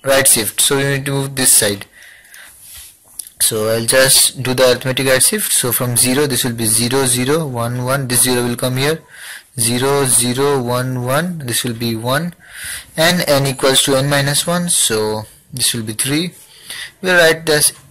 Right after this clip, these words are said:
arithmetic right shift A, Q, Q minus one,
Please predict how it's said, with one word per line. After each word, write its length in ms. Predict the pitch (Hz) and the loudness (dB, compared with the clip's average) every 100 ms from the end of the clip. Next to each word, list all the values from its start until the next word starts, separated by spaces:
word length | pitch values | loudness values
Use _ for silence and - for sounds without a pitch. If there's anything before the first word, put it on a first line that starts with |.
| - | 0
arithmetic 840 | 127 127 139 127 127 123 - 135 | 0 0 -4 -2 -2 -2 -6 -2
right 260 | 131 131 | 2 2
shift 580 | 131 - 170 175 - - - - | 2 2 2 0 -2 -12 -16 -6
A, 380 | 131 127 131 123 - | -2 0 0 -2 -8
Q, 460 | - 127 123 127 123 | -8 -4 -2 -4 -4
Q 220 | - 135 | -6 -4
minus 520 | 131 131 135 135 - | -2 -2 -2 -2 -2
one, 360 | 156 175 196 | -4 -6 -6